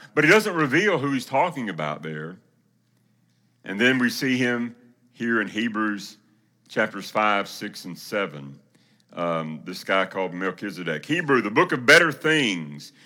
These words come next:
We're looking at this, and we're gonna talk about Melchizedek and Abraham today. Doing a little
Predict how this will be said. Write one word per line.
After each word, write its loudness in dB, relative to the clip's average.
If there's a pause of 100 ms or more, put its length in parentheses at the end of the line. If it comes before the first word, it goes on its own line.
(240)
We're -2
looking 2
at 2
this, 4
and -6
we're -6
gonna -4
talk 0
about 0 (300)
Melchizedek 0 (640)
and -4
Abraham -2 (560)
today. 0 (1900)
Doing 2
a 6
little 0